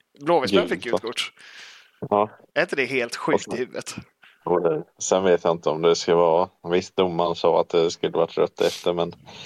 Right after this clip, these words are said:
Speaker 2: jag vet inte om det ska vara ett rött, men ett gult på Elfsborgsspelarna i alla fall.
Speaker 1: Det finns ju i alla fall ingen, eh, sit-, alltså, det finns ju i ingen värld där Kolbeinn får gult kort och han kommer undan med
Speaker 2: Nej.
Speaker 1: frisparken.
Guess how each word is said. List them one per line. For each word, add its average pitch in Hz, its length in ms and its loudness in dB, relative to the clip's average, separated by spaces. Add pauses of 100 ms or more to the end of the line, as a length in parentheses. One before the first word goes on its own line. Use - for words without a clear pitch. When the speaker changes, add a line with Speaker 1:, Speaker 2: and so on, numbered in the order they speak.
(340)
Speaker 2:
jag - 120 0
vet - 260 0
inte 98 200 0
om 87 120 2
det 90 160 2
ska - 220 -2
vara 90 160 4
ett 92 120 -4
rött, 92 460 -2
men 90 160 0
ett 92 160 -2
gult 95 280 0
på 98 100 4
Elfsborgsspelarna 90 880 -2
i - 20 -4
alla 90 120 -8
fall. 90 400 -8 (260)
Speaker 1:
Det 139 100 -6
finns 151 180 -4
ju 160 40 -2
i 160 60 0
alla 151 120 -2
fall 156 200 0
ingen, 165 540 -6
eh, 175 60 -8 (380)
sit-, 160 240 -6
alltså, 147 160 -2
det 147 100 -8
finns 147 140 -8
ju 151 40 -8
i 170 420 -10
ingen 156 360 -2 (300)
värld 117 360 -4 (540)
där 131 320 -4
Kolbeinn 165 800 -4
får 123 260 -2
gult 123 380 -6
kort - 420 -6
och - 160 -12
han 135 220 -2
kommer 170 260 0
undan 117 320 -4
med 117 160 -6
Speaker 2:
Nej. - 60 -2
Speaker 1:
frisparken. 107 520 -6